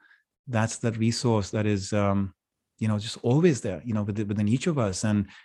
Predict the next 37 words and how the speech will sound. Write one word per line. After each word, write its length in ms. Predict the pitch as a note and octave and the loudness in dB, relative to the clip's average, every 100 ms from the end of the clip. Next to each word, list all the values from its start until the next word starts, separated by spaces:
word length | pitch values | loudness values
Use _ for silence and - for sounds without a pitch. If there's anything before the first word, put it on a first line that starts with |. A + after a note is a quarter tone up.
| _ | _
it 200 | F2 - | -2 0
kind 200 | D#3 F3 | 2 4
of 80 | D#3+ | 6
knows, 480 | B2+ C3 A#3 A#2 G#2+ | 6 6 6 4 0
because 540 | A#2+ - B2 G#2+ - - _ _ _ _ _ _ _ | -2 2 2 2 -2 -14 _ _ _ _ _ _ _
when 380 | A#2+ C3 C#3 C#3 | 4 8 6 6
you 380 | C3+ B2+ C3 C3+ | 2 8 8 8
are 160 | C#3 C3 | 4 2
able 240 | C3 C3+ | 4 4
to 80 | C3 | 2
tune 240 | - B2+ A#2 | 2 4 6
into 320 | D#3+ E3+ A#2+ | 6 4 4
it, 220 | G2+ - | 2 -2
you 60 | A#2 | -6
know, 100 | G#2 | -2
it's, 440 | A#2 A#2+ - - _ | -2 -2 -4 -6 _
it's 180 | A#2+ - | -6 -2
the 120 | G#2+ | 2
whispers 480 | G#2 C3+ - D3+ C#3 | 2 2 4 6 6
of 80 | |
the 80 | C#3 | 6
universe 500 | B2+ G3 A3+ F#2 - - | 8 8 6 4 -4 -8
that 180 | A2+ A#2 | 0 2
are 80 | A#2 | 2
coming 320 | - A2+ A#2+ | 0 2 4
to 100 | A2+ | 4
you 220 | G#2+ G2 | 2 2
from 200 | G2 A#2 | 0 0
the 40 | A2 | 2
very 180 | A2 B2+ | 2 2
core 260 | - A#2 | 2 2
of 100 | A2+ | 4
your 100 | G#2+ | 2
being. 300 | F#2+ G2+ F#2+ | 2 0 0
You 60 | F#2+ | 0
know, 100 | F#2+ | 0
that's, 360 | G#2 G#2+ - | 0 0 -4